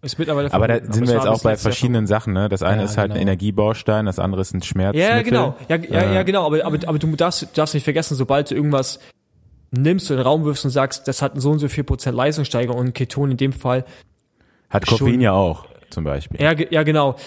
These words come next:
Speaker 1: Da musst du halt dann sagen, okay, das eine ist ethisch auch nicht vertretbar und das andere ist einfach, ist ja einfach ein extrem wirkungsvolles Nahrungsergänzungsmittel. So, und da muss man halt dann irgendwo, äh,
Speaker 2: Aber warum?
Speaker 1: eine
Speaker 2: Weil es
Speaker 1: Linie
Speaker 2: künstlich
Speaker 1: ziehen.
Speaker 2: hergestellt ist? Weil sonst wäre auch Zucker ein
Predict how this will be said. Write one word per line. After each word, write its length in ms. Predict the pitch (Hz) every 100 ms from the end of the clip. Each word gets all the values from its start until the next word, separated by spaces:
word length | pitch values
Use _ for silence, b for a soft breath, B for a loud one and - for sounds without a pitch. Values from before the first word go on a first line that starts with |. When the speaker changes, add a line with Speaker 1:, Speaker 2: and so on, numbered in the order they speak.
| B
Speaker 1:
Da 80 | 127
musst 220 | 156 -
du 40 | 147
halt 120 | 139
dann 80 | 135
sagen, 280 | 135 135
okay, 180 | 139 -
das 140 | 135 127
eine 260 | 131 156
ist 420 | 151 147 - - _
ethisch 420 | 147 156 156 -
auch 120 | 147 151
nicht 180 | 139
vertretbar 500 | - 165 - 170 170
und 40 | 151
das 100 | 135
andere 260 | 139 147
ist 100 | 151
einfach, 460 | 143 139 147 147 - B _ _ _ -
ist 140 | - 120
ja 60 |
einfach 280 | 143 151 143
ein 80 | 160 - - - - -
extrem 520 | 143 - - 147 151
wirkungsvolles 460 | 147 165 170 165 151
Nahrungsergänzungsmittel. 880 | 156 165 165 185 190 147 151 127 120
So, 160 | 143
und 140 | 135 123
da 100 | 123
muss 140 | 147
man 100 | 151
halt 140 | 135 139
dann 180 | 139 131 B B _
irgendwo, 260 | 139 151 151
äh, 480 | 147 - - 123
Speaker 2:
Aber 180 | 131 -
warum? 140 | 101 104
Speaker 1:
eine 80 | -
Speaker 2:
Weil 100 | -
es 60 |
Speaker 1:
Linie 140 | 160 131
Speaker 2:
künstlich 280 | 151 131 117
Speaker 1:
ziehen. 100 | 117
Speaker 2:
hergestellt 440 | 131 - 143 151
ist? 180 | 165 -
Weil 260 | 101 98 - _ -
sonst 300 | 113 104 104
wäre 240 | 107 104 90
auch 160 | 95 -
Zucker 440 | - 117 - 90
ein 360 | 78 82 80 95